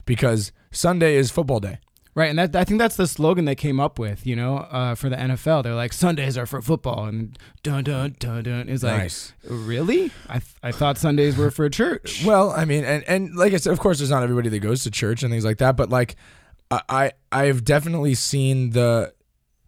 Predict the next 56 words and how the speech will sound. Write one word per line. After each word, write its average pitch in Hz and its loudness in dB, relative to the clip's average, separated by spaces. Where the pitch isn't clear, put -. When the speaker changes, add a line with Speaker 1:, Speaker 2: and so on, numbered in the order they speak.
Speaker 1:
like, 107 -2
being 147 2
a 127 0
fan 135 0
of 127 0
your 113 0
team 139 -4
is, 101 -4
like, 107 -2
the 110 2
biggest 110 -2
priority 113 2
in 101 -2
people's 95 -4
lives. 95 -6
Um, 104 0
like, 113 0
I 120 2
would 117 2
always 113 -2
would, 110 -4
uh, 87 -6
see 113 -4
or 104 -4
make 107 -6
the 110 -8
joke 107 -2
about, 104 -4
like, 101 -4
people 107 -2
are 107 -2
like, 101 -4
"If 127 0
I 160 4
don't 151 2
watch 139 2
my 131 0
team, 117 -2
like, - -14
they're 123 0
gonna 127 4
lose." 117 6
Speaker 2:
Yeah. 165 2
Speaker 1:
Like, 127 2
if 143 4
I'm 160 6
not 185 8
on 190 4
the 165 2
couch 180 4
watching 170 4
them, 139 -2
they're 135 2
gonna 139 2
lose. 143 4
Or 127 4